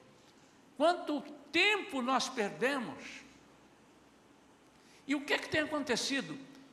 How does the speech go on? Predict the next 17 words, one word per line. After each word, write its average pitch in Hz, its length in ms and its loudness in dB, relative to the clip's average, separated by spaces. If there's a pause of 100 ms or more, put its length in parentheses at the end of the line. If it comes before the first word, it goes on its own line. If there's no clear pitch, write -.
(120)
Muita 302 500 2
gente 277 340 -2
fraca 269 460 4
tem 269 180 -4
ficado 254 480 2
ao 233 60 4
longo 285 400 4
do 247 140 -2
caminho, 247 760 -2
depois 285 500 2
do 330 100 -4
Senhor 269 420 4
ter 277 260 2 (160)
consertado 311 880 4
a - 20 2
vida 190 280 -4
dele. 208 360 -2